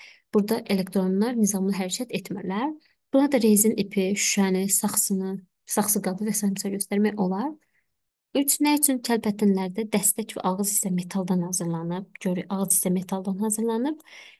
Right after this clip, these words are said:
Amma dəstək hissənin üstü plastik materialla örtülübdür.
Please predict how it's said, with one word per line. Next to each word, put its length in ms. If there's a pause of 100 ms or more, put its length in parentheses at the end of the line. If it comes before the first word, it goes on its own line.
(100)
Amma 220
dəstək 260
hissənin 320
üstü 380 (160)
plastik 420
materialla 560
örtülübdür. 600